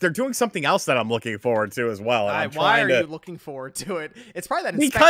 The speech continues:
Speaker 1: Because
Speaker 2: Gadget game or something.
Speaker 1: Are they, is that the one that's doing it? Well, I mean, okay, to be fair,
Speaker 2: Oh, gosh.
Speaker 1: to be fair,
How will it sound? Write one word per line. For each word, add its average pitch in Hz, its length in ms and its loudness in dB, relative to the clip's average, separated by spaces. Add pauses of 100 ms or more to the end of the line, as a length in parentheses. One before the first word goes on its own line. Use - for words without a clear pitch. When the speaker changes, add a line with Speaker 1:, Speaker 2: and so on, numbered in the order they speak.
Speaker 1:
Because 285 100 -4
Speaker 2:
Gadget 127 340 -8
game 120 200 -16
or 123 40 -14
something. 135 500 -16 (760)
Speaker 1:
Are 196 140 6
they, 214 140 6 (180)
is 160 140 -2
that 190 160 2
the 226 80 -2
one 226 160 -2
that's 233 120 -4
doing 233 180 -2
it? - 120 -10
Well, 262 240 4
I 240 80 4
mean, 302 260 -2
okay, 269 260 0 (200)
to 214 180 0
be 302 140 -4
fair, 101 460 -6
Speaker 2:
Oh, - 140 -18
gosh. - 300 -12
Speaker 1:
to 127 100 -6
be 196 120 -10
fair, 101 360 0